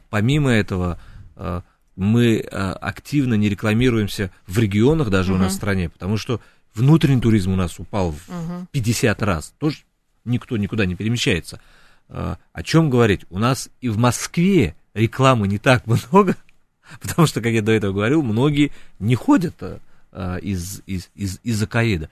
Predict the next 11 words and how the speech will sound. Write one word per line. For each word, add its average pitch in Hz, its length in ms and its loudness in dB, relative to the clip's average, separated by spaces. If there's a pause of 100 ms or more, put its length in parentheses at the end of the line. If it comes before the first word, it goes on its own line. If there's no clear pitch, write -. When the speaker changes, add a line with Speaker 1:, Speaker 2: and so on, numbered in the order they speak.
(120)
Speaker 1:
Мы 190 80 -8
Speaker 2:
Мгм. 113 100 2
Speaker 1:
надеемся, 110 460 0
что 90 120 -8
всё-таки - 340 -14
в - 40 -16
следующем 101 380 -8
году, 90 360 -2 (400)
э, 85 580 -8
ситуация 104 360 -6
улучшится. - 460 -4